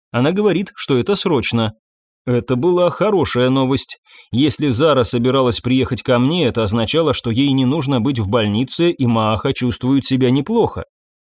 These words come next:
«Хорошо, скажи ей подойти к концу приема». Она предупреждала, что постарается зайти. «Ладно»,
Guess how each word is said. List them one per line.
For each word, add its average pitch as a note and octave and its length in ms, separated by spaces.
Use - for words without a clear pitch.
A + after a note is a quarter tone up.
«Хорошо, B2 640
скажи D3 420
ей G3 220
подойти D#3+ 420
к - 80
концу D3+ 360
приема». D#3 500
Она C#3 260
предупреждала, C#3+ 760
что - 120
постарается A2 600
зайти. G#2+ 480
«Ладно», F3 800